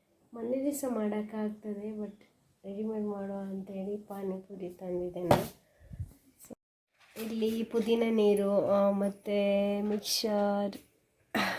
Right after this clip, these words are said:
ನೀರುಳ್ಳಿ, ಬಟಾಟೆ ಎಲ್ಲ ಉಂಟು. ಎಣ್ಣೆ ಪೂರಿ ಮಾಡುವ, ಪೂರಿ ಇಷ್ಟು ಉಂಟು. ಪೂರಿ.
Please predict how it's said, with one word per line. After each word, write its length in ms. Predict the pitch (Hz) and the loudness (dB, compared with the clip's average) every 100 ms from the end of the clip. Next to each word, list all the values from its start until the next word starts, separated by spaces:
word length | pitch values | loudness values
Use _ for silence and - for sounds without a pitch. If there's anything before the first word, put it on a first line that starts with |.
| - - | -8 -2
ನೀರುಳ್ಳಿ, 640 | 240 233 220 214 208 202 196 - - - - - _ 220 | 6 8 8 6 4 4 2 0 -10 -20 -20 -20 _ -4
ಬಟಾಟೆ 500 | 220 214 208 208 202 196 185 | 2 2 2 2 2 2 0
ಎಲ್ಲ 180 | 196 196 190 | 0 0 0
ಉಂಟು. 440 | 190 185 185 190 180 - - 233 - _ - - - - - - 220 233 226 226 220 196 185 - - 208 202 202 190 185 185 - _ _ - - - - 220 220 - - | 0 -2 -4 -6 -4 -8 -18 -18 -20 _ -20 -20 -14 -14 -10 -10 -8 -8 -6 -6 -6 -8 -8 -12 -10 -12 -10 -10 -10 -12 -20 -20 _ _ -20 -20 -20 -18 -14 -14 -12 2
ಎಣ್ಣೆ 360 | 226 226 220 | 8 10 10
ಪೂರಿ 340 | 220 240 254 254 | 8 10 12 12
ಮಾಡುವ, 360 | 220 196 190 190 220 - - - | 10 6 4 4 2 0 -14 -6
ಪೂರಿ 220 | 240 233 | 2 4
ಇಷ್ಟು 300 | 226 - 240 | 4 2 2
ಉಂಟು. 280 | 214 202 - - - - - - - - - - - - - - - - - - - - - - - - - - - - _ - - - - - _ _ - - - - - - - - | 2 -2 -6 -14 -14 -16 -18 -14 -8 -6 -6 -8 -10 -10 -12 -14 -16 -18 -20 -18 -10 -2 0 -2 -8 -10 -10 -10 -10 -16 _ -20 -20 -20 -20 -20 _ _ -4 -2 -2 -2 2 2 2 0
ಪೂರಿ. 220 | 226 | 0